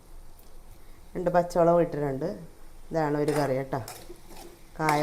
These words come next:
ഉലത്തിയത്. അപ്പോൾ ഒരു കഷ്ണം വറുത്ത അയില എടുക്കാം.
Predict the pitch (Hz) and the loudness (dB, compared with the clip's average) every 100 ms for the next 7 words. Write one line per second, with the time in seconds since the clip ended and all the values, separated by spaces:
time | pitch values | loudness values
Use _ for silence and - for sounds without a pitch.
0 | 156 147 143 135 120 - - - - - | 4 2 -2 -2 -2 -4 -14 -18 -18 -20
1 | - - - - - - - _ - _ | -20 -20 -20 -20 -20 -18 -20 _ -20 _
2 | _ - 170 190 196 190 185 196 190 190 | _ -8 -2 6 8 8 8 6 4 2
3 | 190 202 190 175 160 - 185 175 170 160 | -2 -2 -2 -2 -2 -2 2 2 2 0
4 | 156 156 165 | 0 0 -2